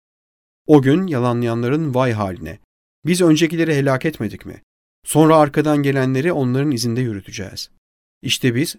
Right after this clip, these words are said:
suçlu günahkarlara böyle yapıyoruz." O gün yalanlayanların vay haline. "Sizi basbayağı bir sudan yaratmadık mı? Sonra onu savunması sağlam bir karar yerine yerleştirdik. Belli bir süreye kadar.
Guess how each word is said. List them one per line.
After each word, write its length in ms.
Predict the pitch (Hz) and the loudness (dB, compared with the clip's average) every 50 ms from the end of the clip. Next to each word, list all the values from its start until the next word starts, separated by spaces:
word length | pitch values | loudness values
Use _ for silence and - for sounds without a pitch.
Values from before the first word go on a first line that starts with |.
| _ | _
suçlu 380 | - - - 110 - - 147 131 | -14 -10 -8 -8 -6 -6 -4 -4
günahkarlara 720 | 131 120 123 120 120 - 135 123 120 127 123 123 147 135 | -2 -2 -2 -4 -4 -4 -4 -4 -4 -4 -4 -4 -4 -2
böyle 220 | 120 120 117 107 98 | -2 -2 -2 -2 -4
yapıyoruz." 580 | 90 92 - - 87 - - - - - _ _ _ _ _ _ _ _ _ _ _ _ - | -6 -10 -12 -16 -16 -16 -16 -18 -20 -20 _ _ _ _ _ _ _ _ _ _ _ _ 2
O 140 | - 175 175 | 4 4 6
gün 140 | 214 208 185 | 6 4 4
yalanlayanların 920 | 170 165 165 165 160 156 160 160 156 156 151 151 143 147 165 170 151 120 | 4 4 4 2 2 0 0 0 0 0 0 0 0 0 -2 -2 -4 -2
vay 180 | 117 113 110 107 | -2 -2 -2 -2
haline. 520 | 104 104 92 92 101 82 85 80 - - - - - - - - | -4 -6 -8 -8 -10 -12 -14 -14 -16 -18 -20 -20 -20 -20 -18 -10
"Sizi 320 | - 147 143 160 170 156 | -6 -2 0 2 2 4
basbayağı 460 | 180 185 - - 170 160 160 156 156 | 2 2 0 0 0 0 0 0 -2
bir 80 | 160 156 | -2 -4
sudan 300 | - - 147 143 143 143 | -6 -6 -4 -4 -2 0
yaratmadık 600 | 139 135 143 160 - - 101 98 - - - - | 0 0 -2 -4 -6 -6 -10 -12 -12 -14 -18 -18
mı? 160 | 95 101 - _ _ _ _ _ _ | -18 -18 -20 _ _ _ _ _ _
Sonra 340 | - - - 185 185 160 147 | -4 2 4 4 6 4 4
onu 340 | - - 110 107 135 165 - _ _ _ - | 2 0 0 -2 -2 -4 -6 _ _ _ -10
savunması 580 | - - 135 131 139 135 135 131 - - 196 | -4 -2 0 2 2 2 0 0 -2 -2 -4
sağlam 480 | - - - 127 120 120 151 170 175 160 | -4 -2 -2 -2 0 0 0 0 0 0
bir 120 | 151 143 | -2 -2
karar 260 | - 143 131 143 143 | -4 -4 -4 -2 -2
yerine 340 | 139 127 110 104 101 104 98 | -4 -4 -4 -6 -4 -4 -6
yerleştirdik. 760 | 98 95 92 87 90 90 - - 82 85 - - - - _ _ _ _ _ _ _ - | -6 -6 -8 -10 -10 -10 -12 -12 -14 -16 -18 -20 -20 -20 _ _ _ _ _ _ _ -8
Belli 380 | 120 117 135 156 165 185 208 185 | -2 0 2 2 2 2 0 -2
bir 80 | 190 | -2
süreye 380 | 180 - - 127 117 104 95 92 | -4 -4 -4 -4 -2 -2 -4 -6
kadar. 380 | - 87 - - 71 - - | -8 -12 -16 -16 -18 -20 -20